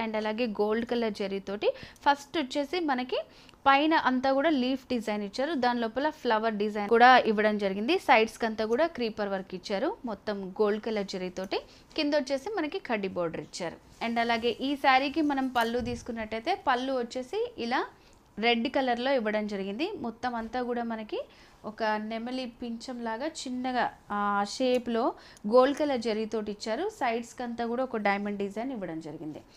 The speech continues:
So, మరి ఈ శారీకి బ్లౌజ్ ఏ విధంగా ఇచ్చారో చూద్దాం. So, ఈ శారీకి బ్లౌజ్ వచ్చేసరికి సేమ్ మనకి పళ్ళులో ఉన్న కలర్ తోటే బ్లౌజ్ కూడా ఇచ్చారు. కలర్ నేతలో ఇచ్చారు. బార్డర్స్ కూడా కంటిన్యూ చేస్తూ ఇచ్చారు. So వ్యూయర్స్, చూస్తారు కదండి,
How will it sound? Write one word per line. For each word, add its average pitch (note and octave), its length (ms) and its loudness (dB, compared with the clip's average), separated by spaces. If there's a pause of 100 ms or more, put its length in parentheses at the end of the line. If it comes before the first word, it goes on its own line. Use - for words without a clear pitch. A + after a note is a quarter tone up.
(280)
So, D4 80 2 (100)
మరి D#4 120 2 (160)
ఈ - 20 0 (140)
శారీకి C#4+ 440 2 (380)
బ్లౌజ్ A#3 340 4
ఏ A3+ 80 -2
విధంగా G#3+ 340 -4
ఇచ్చారో G#3+ 260 -8 (100)
చూద్దాం. F3 320 -10 (180)
So, - 60 -10 (120)
ఈ - 20 -4 (100)
శారీకి A#3 440 2
బ్లౌజ్ A3+ 320 4
వచ్చేసరికి A#3 520 -2 (100)
సేమ్ C4 260 0
మనకి A#3+ 260 -4 (120)
పళ్ళులో B3 400 -2 (100)
ఉన్న A#3 200 -6 (100)
కలర్ G#3+ 340 -2
తోటే G#3 220 -2 (120)
బ్లౌజ్ G#3+ 340 -4
కూడా A3 220 -4
ఇచ్చారు. G#3 340 -8 (160)
కలర్ G#3+ 260 -6
నేతలో G#3 340 -8
ఇచ్చారు. D4+ 260 -4 (100)
బార్డర్స్ G#3 380 -2
కూడా D4+ 120 0 (100)
కంటిన్యూ G3 320 -2 (100)
చేస్తూ F3 260 -6 (100)
ఇచ్చారు. - 320 -10 (360)
So G4+ 160 8
వ్యూయర్స్, A4 360 10
చూస్తారు G#4 360 4
కదండి, E4+ 260 6